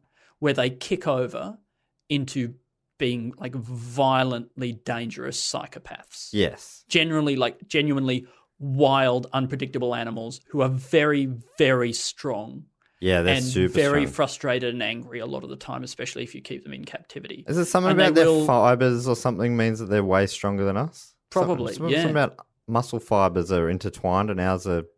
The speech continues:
Speaker 2: from side by side, someone said to me recently, or
Speaker 1: It,
Speaker 2: I heard
Speaker 1: it
Speaker 2: that
Speaker 1: makes
Speaker 2: or
Speaker 1: a lot of
Speaker 2: something.
Speaker 1: sense. So they're strong like a cable.
Speaker 2: Yeah.
Speaker 1: Yeah, like a mighty cable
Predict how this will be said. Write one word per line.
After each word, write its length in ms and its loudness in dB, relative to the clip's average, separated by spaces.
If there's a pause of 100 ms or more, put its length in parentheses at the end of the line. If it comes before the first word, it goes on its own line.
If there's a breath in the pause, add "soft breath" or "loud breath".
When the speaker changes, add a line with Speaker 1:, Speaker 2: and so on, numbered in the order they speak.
Speaker 2:
from 260 -4
side 240 0
by 100 0
side, 460 -4
someone 340 -4
said 360 -4
to 80 -6
me 100 0
recently, 380 -2
or 140 0
Speaker 1:
It, 120 0
Speaker 2:
I 20 -2
heard 180 2
Speaker 1:
it 20 -4
Speaker 2:
that 80 2
Speaker 1:
makes 260 0
Speaker 2:
or 40 -2
Speaker 1:
a 40 0
lot 120 2
of 60 -2
Speaker 2:
something. 200 -4
Speaker 1:
sense. 140 -10
So 100 -2
they're 160 2
strong 580 -2
like 240 0
a 80 -4
cable. 640 -4 (120)
Speaker 2:
Yeah. 400 4 (480)
Speaker 1:
Yeah, 320 -2
like 160 -10
a 60 -2
mighty 560 -2
cable 600 -6